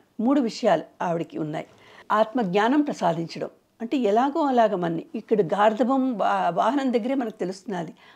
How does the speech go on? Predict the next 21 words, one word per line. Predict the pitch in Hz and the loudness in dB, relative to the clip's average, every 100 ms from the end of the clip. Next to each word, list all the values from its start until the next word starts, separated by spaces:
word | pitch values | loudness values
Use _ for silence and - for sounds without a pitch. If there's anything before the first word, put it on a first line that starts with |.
| - | -8
అంత | 190 233 254 | -2 -2 0
వా-, | 233 196 | 0 0
అలాంటి | 196 214 240 294 294 | 0 2 2 2 0
వాహనాన్ని | 226 233 254 262 254 | 0 0 0 -2 -2
ఆవిడ | 190 214 220 240 - - | 0 2 2 0 -2 -8
ఎంచుకుంది | 202 208 254 240 220 220 | -4 -2 -2 -2 -2 -2
అంటే | 190 180 349 - - | -2 -4 -12 -14 -4
ఎలాంటి | 165 190 240 247 | 0 2 2 0
వాళ్ళనైనా | 190 185 220 220 208 302 381 | 0 0 0 -2 -4 -6 -6
మనం | 226 269 | -4 -2
సరిచేయగలము, | 285 196 220 262 226 190 180 175 180 175 - - | 0 -2 0 0 0 0 -2 -4 -4 -6 -6 0
వాళ్ళకి | 254 294 | 2 0
కొంచెం | 285 254 262 311 | -2 0 0 -2
ప్రోత్సాహం | 214 202 - 247 240 | -2 -2 -2 -2 -2
కలిగించడము | 220 170 196 190 185 202 | -4 -4 -4 -6 -6 -4
అన్నది | 180 190 247 | -2 -4 -4
ఆవిడ | 440 - 185 175 | -6 -4 -2 -2
ఉద్దేశము. | 156 151 190 180 180 196 - - - - | -2 -2 -2 -2 -8 -12 -20 -20 -10 -6
ఇంక | 262 | -2
రెండోది | - 220 262 294 240 | 2 2 2 -2 -4
ఏంటంటే | 202 196 190 226 | -6 -8 -6 -6